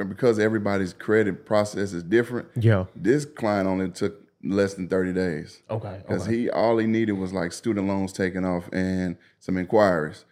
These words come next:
Speaker 2: Gotcha.
Speaker 1: So we got that knocked out in thirty days. And, you know, to me and his surprise, we was ready to go 'cause he didn't have much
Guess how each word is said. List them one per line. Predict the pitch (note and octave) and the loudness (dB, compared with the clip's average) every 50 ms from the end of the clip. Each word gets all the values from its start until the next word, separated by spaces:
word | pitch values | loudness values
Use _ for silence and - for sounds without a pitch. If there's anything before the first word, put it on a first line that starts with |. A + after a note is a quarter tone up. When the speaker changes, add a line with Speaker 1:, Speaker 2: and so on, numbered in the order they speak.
| - A2 | -8 -6
Speaker 2:
Gotcha. | A2+ A#2 G2 G#2+ | -4 -4 -2 0
Speaker 1:
So | G#2 G2 | 0 0
we | F#2+ F#2+ G#2+ | 0 0 0
got | G2 G2+ F2 D#2+ F2 | 0 0 0 0 2
that | A2 G#2+ G2+ F2 | 2 2 2 2
knocked | G2 G2+ G#2 G2 F#2+ - - | 0 -2 -2 -2 -4 -4 -2
out | G2 G2 F#2+ | -2 -2 -2
in | F#2+ F2+ | -2 -2
thirty | - F#2+ G2+ G2 F#2 | 0 0 0 2 2
days. | F#2+ G2+ G#2+ A2+ G#2+ G#2 G2 F2+ F2 | 2 2 4 4 4 2 2 -2 -4
And, | F2+ F2 F2 D#2+ | -6 -6 -4 -4
you | F2+ G2 | -2 -2
know, | F#2 F2 F2+ F2+ F2+ - - - _ _ - | -2 -4 -4 -6 -8 -12 -20 -20 _ _ -16
to | - - F#2+ | -8 -4 -2
me | F#2+ G2 G#2 G#2+ G#2+ G#2+ | 0 2 2 2 2 2
and | G#2 G#2+ | 2 2
his | A2 G#2+ G2 | 2 0 0
surprise, | - F#2 F#2 - A#2+ A#2 A#2+ A#2 G#2+ G2+ G2 F#2+ F#2+ | -2 -4 -4 0 2 2 4 4 4 2 0 0 -2
we | G2 A#2 | -2 -2
was | A2 F#2+ | -2 0
ready | G2 G#2 G#2 G#2 G2+ | 2 2 2 2 2
to | G2+ | 0
go | G2+ A2 A#2+ A#2+ A2 G2+ F#2+ | 0 4 4 4 4 4 0
'cause | - - F#2+ F2+ | -2 -4 -6 -4
he | F#2+ G2 | -4 -2
didn't | G2 F#2+ G2 | -2 -2 -2
have | G2+ G2+ G2 F#2+ | -2 -2 -2 -2
much | G2 G2+ G2+ - - - - | -2 -2 -4 -4 -6 -10 -18